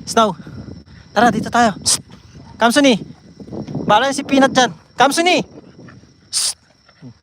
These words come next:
Bahala kayo, liliko kami dito. Ang bilis ni Peanut, oh.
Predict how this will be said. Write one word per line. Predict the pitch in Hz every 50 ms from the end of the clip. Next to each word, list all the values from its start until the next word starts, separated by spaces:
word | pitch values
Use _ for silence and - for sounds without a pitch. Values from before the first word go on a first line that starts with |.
| _ _ _ _
Bahala | - 123 131 147 151 151 160
kayo, | 175 143 131
liliko | 135 139 131 143 - 143
kami | 143 143 147 139
dito. | 139 139 - - 135 - - - - _ _ _ - _ _ _ _ _ _ _ _ _ _ - - - - _ _ _ _ _ _ _ - - - - - - - _ _ _ _ _ _ _ _ - - - - - _ _ - - - - - - - - - - - 262 269 - - - - - - - 110 - - 151 139 - - - _ - - - - - - - - - - - - - - - - - - -
Ang | 156 147 156
bilis | 190 185 185
ni | 196 220
Peanut, | 208 220 220 233 247 233 - 240
oh. | 214